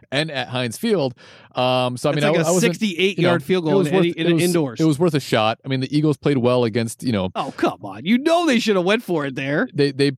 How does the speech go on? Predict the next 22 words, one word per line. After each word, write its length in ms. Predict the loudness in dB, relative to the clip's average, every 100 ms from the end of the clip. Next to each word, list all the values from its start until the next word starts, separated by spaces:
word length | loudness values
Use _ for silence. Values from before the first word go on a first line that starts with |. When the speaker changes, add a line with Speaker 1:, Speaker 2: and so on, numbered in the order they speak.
| -2
Speaker 1:
they 160 | 0 0
played 380 | 0 2 2
well. 340 | 2 2 4 4
Speaker 2:
It 40 |
was 100 | 2
fourth 480 | -2 -2 2 0 -2
and 200 | -6 -6
four. 640 | -4 0 4 4 2 0 -2
Speaker 1:
I, 140 | -8 -10 _ _ _ -8
I 180 | -4
know, 260 | -2 -2 -2
I 160 | -2 -2
know, 280 | -2 -2
I 180 | -2 -2
know, 260 | 0 -2 -4 -6
I 120 | -4
know. 240 | -2 -2 -6
I 120 | -4 0
know 120 | 2
this, 120 | 0
Ben. 200 | -2
<laughs> 40 | 0